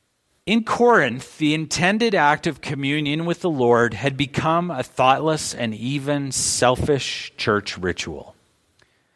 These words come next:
Their minds had clearly shifted from Christ's substitutionary sacrifice, which we sang about this morning, and had wandered elsewhere. We must never let that happen to us.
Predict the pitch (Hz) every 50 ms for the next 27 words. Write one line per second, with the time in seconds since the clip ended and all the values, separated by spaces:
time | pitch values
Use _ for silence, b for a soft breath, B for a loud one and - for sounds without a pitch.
0 | b b b b b b b 147 156 151 151 151 156 175 214 254 247 208 - 220
1 | 190 156 - - - 170 190 214 226 233 240 214 - - - 175 147 - - 160
2 | 147 - - 151 139 131 - - 151 160 185 202 - - - - - - - -
3 | b b b b b b - - - - 160 165 185 185 - - - - 214 196
4 | - - - 208 196 - - 113 107 101 - 202 208 202 - - - 170 135 131
5 | - - 113 98 - - 98 92 90 90 - - - - - b b b b b
6 | b 123 120 - - 131 120 - - 131 120 123 127 131 127 135 131 131 - 127
7 | - - 110 98 95 92 92 87 85 - b b b b b b b b b b
8 | b b b b b b b 110 120 123 123 123 117 110 113 113 113 123 123 123
9 | 127 123 120 113 113 110 - 95 92 90 90 - - - 90 80 73 - - -
10 | - _ _ _ _ _ _ _ _ _ _ _ _ _ _ _ _ _ _ _
11 | _ _ _ _ _ _ _ _ _ _ _ _ _ - 107 123 135 139 147 147
12 | 139 127 120 98 90 - - - - 113 107 104 110 127 143 151 147 143 160 147
13 | 147 139 131 120 120 117 113 - - 113 110 107 101 95 98 95 92 - 95 90
14 | 92 90 - 92 78 67 - - - - - - - - -